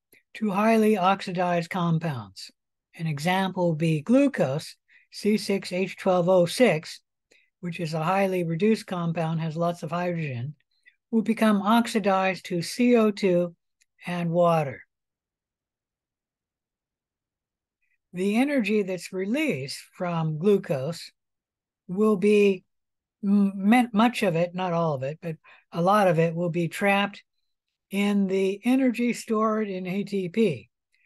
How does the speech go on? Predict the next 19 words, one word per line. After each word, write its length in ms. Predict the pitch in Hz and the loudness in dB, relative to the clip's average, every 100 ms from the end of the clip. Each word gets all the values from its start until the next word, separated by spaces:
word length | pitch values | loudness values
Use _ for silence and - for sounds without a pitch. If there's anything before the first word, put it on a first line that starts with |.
| _ | _
So 320 | - 185 185 180 | -14 -6 -4 0
that 220 | 202 185 | -2 0
energy 480 | 220 233 208 202 202 | 0 0 0 -2 -4
will 220 | 180 180 | -4 -4
u-, 420 | 175 226 220 214 - | -2 -2 -2 -4 -6
will 220 | 202 240 | -4 -2
be 120 | 240 | -2
used, 580 | 220 214 196 147 165 - _ _ _ _ _ _ _ _ - | -2 0 0 -2 -6 -12 _ _ _ _ _ _ _ _ -20
uh, 60 | 151 | -12
from 180 | 190 175 | -8 -6
the 80 | |
breakdown 480 | 160 185 170 180 170 | 0 0 0 -4 -2
of 80 | 156 | -2
glucose 540 | 208 196 165 139 - _ _ _ - | 0 0 0 -6 -8 _ _ _ -6
to 120 | 196 | -2
make 380 | 190 214 208 - | 0 -2 -4 -6
A 160 | 190 175 | -4 -4
T 240 | 175 160 | -4 -4
P. 380 | 156 175 123 | -2 -4 -4